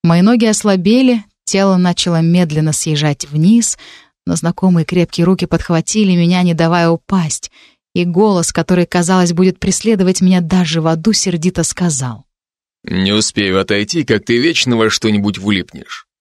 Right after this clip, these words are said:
Speaker 2: Привязывать тебя, что ли?»
Speaker 1: Этирн Райзен. Не сопротивляясь, я прижалась к его груди, вдыхая чистый, свежий запах здорового мужчины, и мои губы сами собой растянулись в дурацкую улыбку.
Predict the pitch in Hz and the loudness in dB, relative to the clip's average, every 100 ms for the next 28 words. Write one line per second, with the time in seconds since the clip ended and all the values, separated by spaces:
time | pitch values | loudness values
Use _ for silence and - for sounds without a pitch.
0 | _ _ - 107 139 143 104 104 110 113 | _ _ -8 -4 -2 -2 -2 0 0 0
1 | 110 - 110 107 104 - - 107 101 92 | -2 -2 -4 0 0 -2 -2 0 0 -2
2 | 95 - _ _ - 190 190 - 214 208 | -6 -8 _ _ -6 -4 -4 -2 0 2
3 | 196 196 196 190 170 165 175 185 _ _ | 2 2 2 0 -2 -8 -12 -16 _ _
4 | 180 180 180 190 185 208 220 247 226 208 | 0 0 0 0 0 2 2 2 2 0
5 | 180 185 185 208 196 - 190 185 196 185 | 0 2 2 2 2 0 0 2 2 2
6 | 202 185 220 165 175 202 185 170 - 220 | 2 2 2 2 0 2 0 0 -2 0
7 | 208 - - 165 - 190 214 202 185 175 | -2 -4 -12 -10 -6 0 2 2 2 2
8 | 196 - 160 160 175 180 160 156 160 - | 2 0 -2 0 2 2 2 0 0 -2
9 | - 226 208 180 - - - _ - 180 | 0 2 2 0 -6 -20 -20 _ 0 2
10 | 190 202 190 202 190 - 233 247 233 - | 2 2 0 2 0 -2 0 2 2 0
11 | 214 185 185 170 160 - 165 170 165 151 | -2 2 4 4 0 -2 -2 0 0 0
12 | 156 147 151 - 147 139 135 131 - - | 0 0 -2 -2 0 0 -2 -4 -8 -12